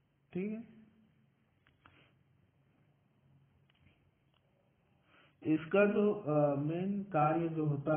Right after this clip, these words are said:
है, ठीक है, इसका जो मेन कार्य जो होता है, ठीक है, वो होता है शुक्राणु का उत्पादन करना,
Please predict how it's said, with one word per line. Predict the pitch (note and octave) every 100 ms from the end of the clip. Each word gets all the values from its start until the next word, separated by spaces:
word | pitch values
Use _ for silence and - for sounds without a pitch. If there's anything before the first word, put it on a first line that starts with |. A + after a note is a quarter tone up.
| C#3
है, | C3 D#3 - - - _ _ _ _ _ _ _ _ _ _ _ _
ठीक | D#3 D#3+
है, | C3 - - - _ - D3
इसका | - E3+ F3+ F#3
जो | F3+ E3+ - D3+
मेन | D3 E3 F#3 G3 - - _ -
कार्य | D3+ D3+ D#3+ D#3+
जो | D#3 D3+
होता | C#3 C3 D#3 C#3+
है, | C3+ D#3 - - - _
ठीक | E3+
है, | F3+ F#3+ F#3+ - - C#3+
वो | D#3
होता | D#3 D3 D3+ D3+
है | E3 F#3+ - - - _ -
शुक्राणु | - D3 C3 C3+ D3
का | D#3 -
उत्पादन | C#3 C3+ C3 B2 B2+ B2
करना, | A#2 G#2+ G#2+